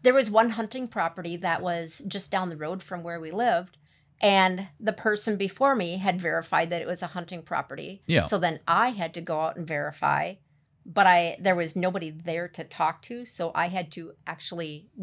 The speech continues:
Speaker 1: go to the person's house and talk to them to verify that that was their hunting property.
Speaker 2: And I wonder why people get annoyed with that stuff. Like, so one person stops in, cool, you know,
Speaker 1: Yeah.
Speaker 2: answer que-, no, like, "This is just our
Speaker 1: Yeah.
Speaker 2: shack."
Speaker 1: Yeah.
Speaker 2: And then you get another person, the second person,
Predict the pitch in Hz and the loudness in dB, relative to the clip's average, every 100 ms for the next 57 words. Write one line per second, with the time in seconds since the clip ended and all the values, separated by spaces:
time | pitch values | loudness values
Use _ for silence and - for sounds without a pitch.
0 | 170 160 175 - 170 156 170 160 151 - | -4 -4 -4 -8 -10 -8 -10 -10 -14 -14
1 | - 143 175 - 180 - 170 - 185 180 | -6 -6 -6 -10 -10 -4 -4 -4 -4 -4
2 | 190 175 165 151 160 - 156 151 151 - | -4 -6 -4 -4 -4 -4 -4 -4 -6 -8
3 | 165 - - - - 190 202 202 202 - | -10 -10 -10 -10 -14 -14 -12 -12 -4 2
4 | 226 220 254 277 190 - 175 165 143 110 | 4 6 6 8 6 8 6 6 8 8
5 | 92 98 226 247 107 - 82 - - - | 8 6 4 4 4 4 0 0 -2 6
6 | 135 135 233 185 214 220 226 202 180 175 | 6 8 4 6 4 6 4 2 4 2
7 | - 151 151 143 135 135 - _ - - | 6 6 6 6 4 4 -2 _ -20 -20
8 | - - - 170 131 123 110 117 131 - | -20 -6 4 6 8 6 6 6 4 6
9 | 113 117 85 95 95 95 90 - 90 - | 8 8 6 4 2 2 2 4 4 4
10 | 76 - - _ - 175 - _ - 147 | 2 2 -12 _ -8 -6 -8 _ 0 4
11 | 139 135 135 110 92 95 123 165 165 196 | 6 8 8 8 6 6 6 6 4 2
12 | 185 113 - 156 147 165 - 202 208 196 | 2 4 6 6 6 2 6 6 8 4
13 | 208 | 0